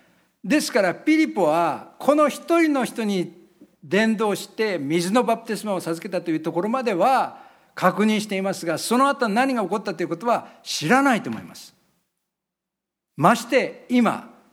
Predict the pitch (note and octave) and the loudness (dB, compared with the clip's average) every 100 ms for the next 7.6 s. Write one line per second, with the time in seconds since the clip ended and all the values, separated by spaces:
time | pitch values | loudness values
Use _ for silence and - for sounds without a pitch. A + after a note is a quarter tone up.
0 | _ - D#3+ D#3+ C4+ D4+ D4 C#4+ B3 C4+ | _ -6 -2 2 2 4 0 0 0 0
1 | B3 B3+ G#3 A#3+ A#3+ E3 - - _ _ | -2 -4 -4 0 0 -2 -6 -20 _ _
2 | _ _ - C3 G3+ F#3+ - D3+ B2+ B2+ | _ _ -14 -2 0 0 0 -2 -2 0
3 | F3+ D3 C3+ - E3 E3 D3+ D3+ D3+ C#3+ | 0 -2 -6 -2 -2 -2 -4 -4 -6 -6
4 | B2 C3+ E3 C3+ B2 G#2 A#2 F#3 C#3+ - | -8 -6 -6 -8 -12 -12 -4 -4 -4 -8
5 | - _ - G3+ B3+ - B3 G#3+ E3 E3 | -20 _ -6 -2 0 -2 -2 -2 -2 -4
6 | F#3 - D#3 C3+ C#3 B2+ F3 G3+ D#3 - | -6 -4 -8 -6 -10 -10 -10 -8 -8 -8
7 | - G2 G#2+ G2+ D2+ | -12 -10 -8 -8 -10